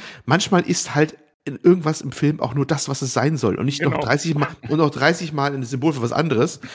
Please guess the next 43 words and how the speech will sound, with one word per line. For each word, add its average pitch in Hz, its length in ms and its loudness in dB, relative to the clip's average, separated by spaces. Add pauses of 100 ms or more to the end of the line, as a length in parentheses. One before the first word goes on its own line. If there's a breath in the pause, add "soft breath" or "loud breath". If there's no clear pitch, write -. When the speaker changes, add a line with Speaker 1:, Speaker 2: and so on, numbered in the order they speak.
(240 loud breath)
Speaker 1:
Das 143 140 0
ist, 147 80 -10
glaub 151 140 6
ich, 156 100 2
der 135 100 0
Moment, 151 240 6
wo - 60 0
auch 117 120 4
der 143 100 2
Drehbuchautor 147 720 2
und, 131 160 0
und, 123 220 -4
und 120 200 -2
der 117 60 -2
Regisseur 113 340 0
sich 127 120 -8
dann 117 140 0
manchmal - 260 -2
auch 107 80 -2
denken, 117 340 -2 (140)
okay, 180 460 2
so - 140 -8
hab 131 80 6
ich's 120 100 -2
noch 127 80 -2
gar 147 140 4
nicht 131 120 0
gesehen, 117 420 -2
ne? 165 180 2 (220 loud breath)
Speaker 2:
Ja. 226 120 4 (160)
Speaker 1:
Ähm, 127 360 4
Speaker 2:
Da 170 120 4
bin 185 120 6
ich 185 80 8
mir 170 100 6
sehr 180 220 6
sicher, 185 280 2
dass 147 320 -2
wer 156 200 -2
auch 156 80 -4
immer 170 140 -8
diesen, 156 220 -8
also, 147 320 -10